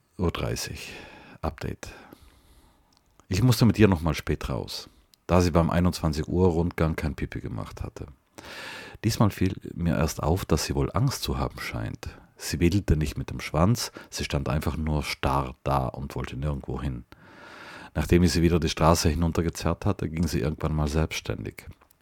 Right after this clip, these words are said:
Aber sie fixierte immer wieder Dinge in weiter Ferne,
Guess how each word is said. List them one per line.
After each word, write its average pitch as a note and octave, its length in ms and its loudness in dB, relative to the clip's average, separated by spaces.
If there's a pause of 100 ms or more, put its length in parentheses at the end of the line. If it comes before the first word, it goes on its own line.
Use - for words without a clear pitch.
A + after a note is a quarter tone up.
Aber D#2 180 2
sie D#2 160 -2
fixierte - 580 0
immer C#2+ 220 0
wieder C2+ 140 0
Dinge C#2+ 380 -2
in B1+ 180 -6
weiter C#2 240 -2
Ferne, - 540 -8